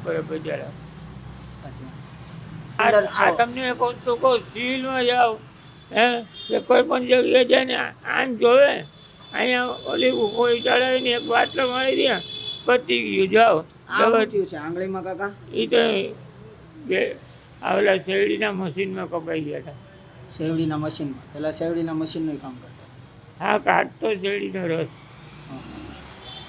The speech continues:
Speaker 1: તો
Speaker 2: અત્યારે,
Speaker 1: તમારે
Speaker 2: અત્યારે અહીંયા આ હાલતોની અંદર સૂવાનું કારણ શું છે, કાકા?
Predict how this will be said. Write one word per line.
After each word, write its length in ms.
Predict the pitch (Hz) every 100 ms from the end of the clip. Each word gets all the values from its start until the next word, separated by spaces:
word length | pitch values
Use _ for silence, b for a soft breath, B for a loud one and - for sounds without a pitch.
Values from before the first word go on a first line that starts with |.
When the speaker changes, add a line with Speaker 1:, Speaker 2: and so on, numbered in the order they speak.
| - - - - - -
Speaker 1:
તો 80 | 151
Speaker 2:
અત્યારે, 360 | 160 - 196
Speaker 1:
તમારે 300 | 196 196 185 175 - - - - - - - - - - - - - - - -
Speaker 2:
અત્યારે 300 | 147 180 175
અહીંયા 260 | 175 175 165
આ 120 | 165
હાલતોની 560 | 160 175 180 180 175
અંદર 260 | 170 170 165
સૂવાનું 440 | - 175 175 170
કારણ 300 | 165 170 180
શું 220 | 180 180 -
છે, 120 | 135
કાકા? 280 | 127 -